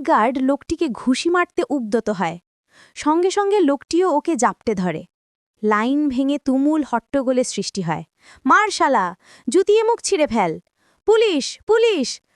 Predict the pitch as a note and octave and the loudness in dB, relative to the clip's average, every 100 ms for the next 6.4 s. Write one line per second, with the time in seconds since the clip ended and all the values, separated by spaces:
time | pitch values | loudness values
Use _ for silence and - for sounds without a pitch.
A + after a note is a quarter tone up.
0 | _ - D4 E4+ F4 C4+ A3+ D4+ E4 D#4+ | _ -2 2 2 2 2 2 2 2 0
1 | D#4 A3 A#3+ C4+ - G3 E3+ E3+ F#3 - | -2 0 0 0 -2 -4 -4 -4 -8 -16
2 | _ _ _ _ _ G#3+ A#3 A3+ D#4+ D#4+ | _ _ _ _ _ -2 0 0 2 2
3 | D4+ F4+ C4 C4+ A#3 G3+ A3+ C#4+ C4+ D4+ | 0 0 0 0 0 -2 0 -2 -2 -4
4 | G3+ A3+ B3+ G#3 - _ A3+ C4+ C#4+ C#4+ | -2 0 0 0 -6 _ -2 0 0 0
5 | A#3 G3 F3+ D#3+ D3+ - _ _ _ B3 | 0 -2 -4 -4 -8 -12 _ _ _ -4
6 | B3 C4 F#3+ - | -2 -2 -4 -6